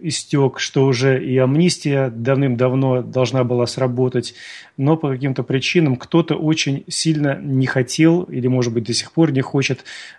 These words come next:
э, включаться в это дело для того, чтобы его остановить, чтобы просто-напросто разрушить, причём разрушить официально, без каких-либо там, э, ну, незаконных форм.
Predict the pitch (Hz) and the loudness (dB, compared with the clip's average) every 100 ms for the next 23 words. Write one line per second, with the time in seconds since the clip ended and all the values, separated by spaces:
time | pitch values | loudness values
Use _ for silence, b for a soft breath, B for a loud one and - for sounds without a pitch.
0 | - 131 123 117 110 - 127 - 131 123 | -4 0 2 2 -2 -4 -2 2 2 0
1 | 113 104 - _ 127 120 123 117 139 180 | -6 -8 -14 _ -4 -2 0 0 4 4
2 | 160 120 107 120 131 - 131 113 123 - | 4 0 -2 0 0 -2 -2 0 -2 0
3 | 127 120 143 - 127 - 131 135 117 104 | 2 4 2 0 -6 -2 0 2 0 -2
4 | - 110 - 143 - 123 131 - - 113 | -8 -8 -6 -6 -4 -4 -4 -8 -8 -4
5 | 110 123 147 - - - _ - 120 131 | 0 0 0 -2 -8 -12 _ -12 -4 -2
6 | 113 117 131 147 127 123 117 113 139 139 | 0 -2 0 -2 -4 -6 -6 -2 2 2
7 | 127 120 - B B - 120 131 - 117 | 2 0 -4 B B -6 0 0 -2 -4
8 | 131 - 107 - 127 127 123 B B B | -4 -4 -4 -2 0 0 -2 B B B
9 | _ - 120 110 110 117 120 - 127 123 | _ -6 -2 -2 -2 -6 -8 -6 -2 0
10 | 117 127 131 120 - 135 123 - - 117 | 2 2 4 2 2 2 2 0 0 0
11 | 101 101 | 0 -10